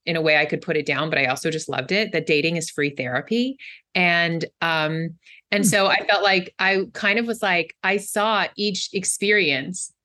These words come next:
Speaker 1: and I didn't do each date perfectly. Like, there was one time, you know, and I know I just, there was two times I, like, just really didn't feel connected, and I just kind of felt an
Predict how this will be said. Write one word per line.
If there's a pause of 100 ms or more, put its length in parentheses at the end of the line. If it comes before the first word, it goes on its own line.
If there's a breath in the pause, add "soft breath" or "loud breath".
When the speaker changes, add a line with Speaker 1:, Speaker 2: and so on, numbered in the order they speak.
(260)
Speaker 1:
and
I
didn't
do
each
date
perfectly.
Like,
there
was
one
time,
you
know,
and
I
know
I
just, (100)
there
was
two
times
I,
like,
just
really
didn't
feel
connected,
and
I
just
kind
of
felt
an